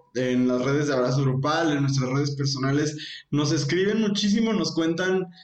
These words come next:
nos cuentan su, pues, lo que sienten de repente, o lo que sienten sobre el episodio, o sobre cosas que a lo mejor hemos hablado acá, y eso está muy padre, ¿no? Como, como decía hace rato, de verdad está súper chido que nos inviten a espacios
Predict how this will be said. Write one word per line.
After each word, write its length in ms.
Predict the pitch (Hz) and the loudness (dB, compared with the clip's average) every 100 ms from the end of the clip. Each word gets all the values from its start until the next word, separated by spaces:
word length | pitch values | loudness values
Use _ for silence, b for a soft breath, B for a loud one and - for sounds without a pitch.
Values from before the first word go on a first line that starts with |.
| B 147 | B -4
nos 120 | 135 | 0
cuentan 380 | 147 147 165 170 | 0 0 0 2
su, 760 | 151 127 117 110 101 92 - - | 2 2 2 2 0 -2 -4 -4
pues, 100 | 139 | -2
lo 80 | 135 | 0
que 100 | 131 | 0
sienten 420 | 127 127 127 143 | 0 0 0 0
de 80 | 127 | 0
repente, 420 | 113 120 139 139 | 0 -2 0 0
o 60 | |
lo 140 | 120 117 | 0 -2
que 100 | 123 | -2
sienten 340 | 135 131 143 | 0 0 0
sobre 280 | 143 135 123 | 0 0 2
el 80 | 120 | 0
episodio, 680 | - - 135 151 165 160 | -2 -4 0 2 2 2
o 60 | 127 | 2
sobre 260 | 131 117 113 | 0 -2 -2
cosas 300 | 127 143 139 | -6 -6 -4
que 80 | |
a 40 | 120 | -2
lo 120 | 117 | -2
mejor 180 | 120 131 | -2 0
hemos 220 | 139 135 | 2 2
hablado 280 | - 127 127 | 0 2 0
acá, 380 | 123 123 123 - B B B B | 0 -2 -4 -6 B B B B
y 100 | 175 | 0
eso 140 | 190 247 | 2 0
está 180 | 240 | 0
muy 120 | 233 226 | 0 0
padre, 300 | 220 202 139 | 2 2 2
¿no? 320 | 143 190 - | 2 0 0
Como, 380 | 143 135 135 135 | 0 2 0 0
como 680 | 139 135 131 127 123 123 127 | 2 2 2 2 2 2 2
decía 300 | 131 151 151 | 2 0 0
hace 120 | 165 | 0
rato, 640 | 156 156 160 151 254 - _ _ _ | 0 0 2 2 0 -4 _ _ _
de 160 | 127 135 | -4 0
verdad 340 | 131 135 147 | 0 0 0
está 240 | 175 175 165 | 0 -2 -2
súper 360 | 170 160 139 | -2 -2 -2
chido 260 | 135 156 165 | 0 0 0
que 100 | 165 | 0
nos 240 | 131 127 | -2 0
inviten 460 | 135 127 139 151 151 | 0 2 2 0 0
a 80 | 127 | -2
espacios 640 | 127 127 131 143 196 | 0 -2 0 0 0